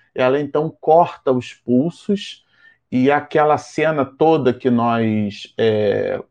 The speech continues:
conversávamos e estudávamos com Miranda no episódio anterior, ela foi hospitalizada e o episódio,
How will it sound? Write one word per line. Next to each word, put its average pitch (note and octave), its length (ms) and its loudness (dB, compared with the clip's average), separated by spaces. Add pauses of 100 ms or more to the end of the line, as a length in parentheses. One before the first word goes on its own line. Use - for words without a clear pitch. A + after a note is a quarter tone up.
conversávamos A#2+ 1200 0
e A2+ 120 -4
estudávamos A#2+ 920 0
com - 140 -8
Miranda A#2+ 560 0
no A2+ 80 0
episódio A2+ 480 -4
anterior, C3+ 680 4 (300)
ela B2 300 4
foi E3 420 0
hospitalizada C#3 1120 0
e D3+ 100 -6
o D3+ 100 -8
episódio, B2+ 920 -2